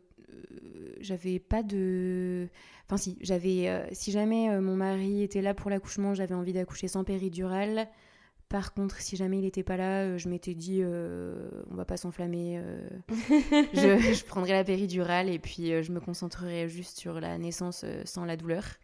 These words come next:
Speaker 2: Ok.
Speaker 1: Voilà, mais c'est vrai que ça me trottait dans la tête quand même le côté, euh, accouchement naturel et, euh, voilà.
Speaker 2: Parce que tu avais eu des témoignages dans ce sens-là ?
Speaker 1: Oui.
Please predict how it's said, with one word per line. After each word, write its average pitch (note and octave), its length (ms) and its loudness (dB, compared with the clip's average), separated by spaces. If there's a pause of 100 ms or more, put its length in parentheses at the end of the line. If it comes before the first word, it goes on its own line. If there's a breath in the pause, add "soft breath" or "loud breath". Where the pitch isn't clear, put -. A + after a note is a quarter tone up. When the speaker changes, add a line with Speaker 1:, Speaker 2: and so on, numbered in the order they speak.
(120)
Speaker 2:
Ok. G#3+ 240 -4 (480 loud breath)
Speaker 1:
Voilà, F#3 420 0
mais F#3+ 300 4
c'est F#3+ 140 -2
vrai G3+ 100 0
que G3 60 -10
ça G3 80 -2
me F3+ 80 -2
trottait F#3+ 240 -8
dans F#3+ 120 -2
la F#3 120 0
tête F#3 240 -4
quand F#3 60 -2
même F3+ 160 -2
le F3 80 -4
côté, F3+ 420 -4
euh, - 540 -6
accouchement F#3 360 -4
naturel F3+ 600 -2
et, - 280 -6
euh, - 200 -6 (180)
voilà. - 180 -6 (500 soft breath)
Speaker 2:
Parce F#3+ 180 -4
que - 80 -2
tu G#3+ 140 0
avais F#3+ 180 4
eu G3+ 100 2
des G3 140 0
témoignages G3+ 480 0
dans G#3+ 100 -4
ce F#3+ 140 -8
sens-là ? G#3 340 -8 (140)
Speaker 1:
Oui. F#3+ 260 0